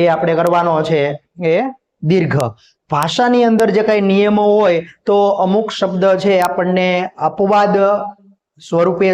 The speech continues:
છે એ મળતા હોય છે. દાખલા તરીકે આપણે દેશ્ય શબ્દ લીધો તો, તો ભાઈ દેશ્ય એટલે જે કાંઈ અન્ય ભાષાના જે કાંઈ શબ્દો છે એ આપણી મૂળ ગુજરાતી ભાષાની અંદર લખાતા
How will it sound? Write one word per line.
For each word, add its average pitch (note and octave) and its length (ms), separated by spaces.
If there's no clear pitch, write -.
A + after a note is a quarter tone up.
છે F#3 120
એ F3+ 40
મળતા G3 380
હોય F#3 220
છે. E3 100
દાખલા F3+ 300
તરીકે F#3 260
આપણે F3+ 240
દેશ્ય F3 460
શબ્દ F3+ 220
લીધો F3 220
તો, C3+ 100
તો F#3+ 120
ભાઈ F3+ 200
દેશ્ય E3+ 460
એટલે G#3+ 200
જે G3 120
કાંઈ G3 240
અન્ય G#3 320
ભાષાના F#3 480
જે F#3 100
કાંઈ F#3 180
શબ્દો F3+ 260
છે F#3+ 140
એ - 80
આપણી F3 240
મૂળ F3+ 220
ગુજરાતી F3 420
ભાષાની F3 380
અંદર E3+ 160
લખાતા F3 360